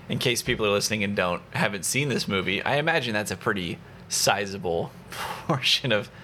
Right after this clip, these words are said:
people who would listen to this. Um, so it opens with them driving down the streets, or driving down the road, and,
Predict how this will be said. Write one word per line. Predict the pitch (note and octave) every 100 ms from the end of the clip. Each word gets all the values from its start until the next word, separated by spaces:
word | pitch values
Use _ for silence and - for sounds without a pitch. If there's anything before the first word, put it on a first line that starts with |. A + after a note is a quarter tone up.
| - -
people | C3+ B2+
who | A2
would | G#2
listen | G#2+ G#2 F#2+
to | F2
this. | F2 E2+ - -
Um, | A#2 G#2 F#2 - - - - -
so | - - F3+ F3 F3
it | E3+
opens | F3 F3 F#3+ D3
with | C#3+
them | D3 C#3
driving | C3+ C3
down | B2+ A#2
the | A2+
streets, | - - A2+ A#2 A2 -
or | A2
driving | A2+ A2
down | A2+
the | G2
road, | F#2 G2 F2+ G2+ - - - - -
and, | G#2 G#2 G2 F#2 F2+